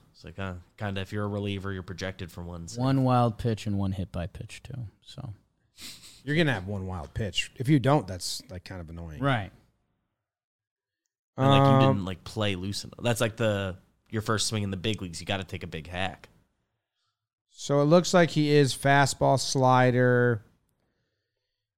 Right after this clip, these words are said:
Speaker 3: mostly some sinkers. Batters he's faced: Ryan Kreidler,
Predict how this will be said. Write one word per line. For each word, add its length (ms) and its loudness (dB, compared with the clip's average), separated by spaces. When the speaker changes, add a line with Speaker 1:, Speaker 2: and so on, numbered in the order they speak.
Speaker 3:
mostly 480 8
some 300 2
sinkers. 420 0
Batters 560 6
he's 220 4
faced: 580 0
Ryan 720 4
Kreidler, 640 0